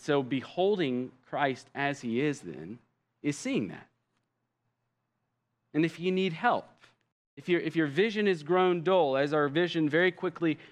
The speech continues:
grows dull, well, we look to the scriptures. We look to God's word.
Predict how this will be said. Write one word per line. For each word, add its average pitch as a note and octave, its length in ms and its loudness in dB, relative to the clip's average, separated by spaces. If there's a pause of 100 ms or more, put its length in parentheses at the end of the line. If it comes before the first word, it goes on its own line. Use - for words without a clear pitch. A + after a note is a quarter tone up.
grows E3 400 2
dull, D3 320 2 (160)
well, F#3+ 100 2
we G3 100 0
look F3+ 180 0
to - 80 -16
the F3+ 100 -8
scriptures. - 1200 -6 (460)
We D#3 80 0
look E3+ 160 2
to G#3 80 0
God's G3+ 320 2
word. G#3+ 240 2